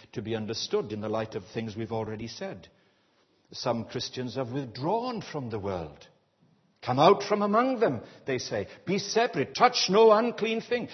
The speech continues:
And they have these rules and so forth, like the Pharisees had with Jesus. One of the great criticisms of the Pharisees to Jesus was, "You're worldly. You sit with sinners. Eat with them."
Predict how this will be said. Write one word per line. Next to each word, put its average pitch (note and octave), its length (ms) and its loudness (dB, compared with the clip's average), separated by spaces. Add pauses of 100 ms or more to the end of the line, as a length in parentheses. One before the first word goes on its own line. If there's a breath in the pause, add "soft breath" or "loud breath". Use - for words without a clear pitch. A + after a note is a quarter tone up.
(100 loud breath)
And C#3+ 140 0
they C3+ 80 6
have B2+ 140 2
these B2+ 220 0
rules G3+ 440 0
and B2 100 -4
so A2+ 220 -2
forth, F#2+ 240 -10
like G2+ 180 -8
the A#2 60 -14
Pharisees G#3+ 640 0 (160 loud breath)
had A#2+ 240 -4
with A#2 160 -4
Jesus. E3+ 460 -8 (300 soft breath)
One C#3+ 160 0
of C3+ 80 0
the C3 80 0
great G3 320 2
criticisms C3 720 -2
of F#2+ 100 -8
the G#2+ 100 -4
Pharisees A3+ 580 4
to B2 140 -8
Jesus D3+ 500 -4
was, G3 260 6 (180 loud breath)
"You're G#3 280 10
worldly. F3 760 12 (1300)
You A3+ 180 4
sit - 480 4
with C4 160 4
sinners. F3 640 2 (880)
Eat F3+ 400 4
with G3+ 180 8
them." B2+ 200 0